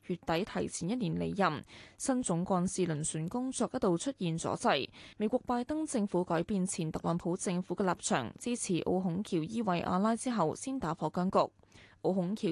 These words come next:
伊維亞拉現年六十六歲，曾經擔任世界銀行常務副行長，亦都做過尼日利亞財長同外長，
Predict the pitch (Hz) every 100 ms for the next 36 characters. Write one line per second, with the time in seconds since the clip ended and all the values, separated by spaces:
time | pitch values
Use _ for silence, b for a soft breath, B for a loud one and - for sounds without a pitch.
0 | 175 226 214 175 - 180 208 240 226 180
1 | 156 156 170 - 175 170 - 214 175 -
2 | - 190 175 233 247 240 247 214 170 175
3 | 190 185 180 151 170 170 165 - 165 165
4 | 175 175 196 190 156 165 151 214 - -
5 | - - - 220 180 - 185 185 160 190
6 | 175 180 - 190 185 160 156 156 131 233
7 | 165 170 165 - - 226